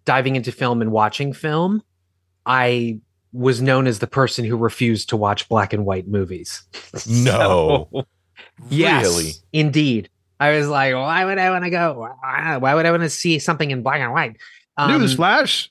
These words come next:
Speaker 3: Jose doesn't like black and white.
Speaker 1: <laughs>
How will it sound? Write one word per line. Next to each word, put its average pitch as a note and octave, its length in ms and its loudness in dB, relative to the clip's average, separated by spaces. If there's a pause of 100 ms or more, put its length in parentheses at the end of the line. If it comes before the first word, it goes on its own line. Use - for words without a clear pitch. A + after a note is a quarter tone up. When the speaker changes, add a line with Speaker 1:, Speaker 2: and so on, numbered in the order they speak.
Speaker 3:
Jose A3+ 360 2
doesn't G3+ 260 2
like A#3 200 2
black B3 220 2
and C4 80 0
white. C4+ 360 -2 (840)
Speaker 1:
<laughs> - 760 -2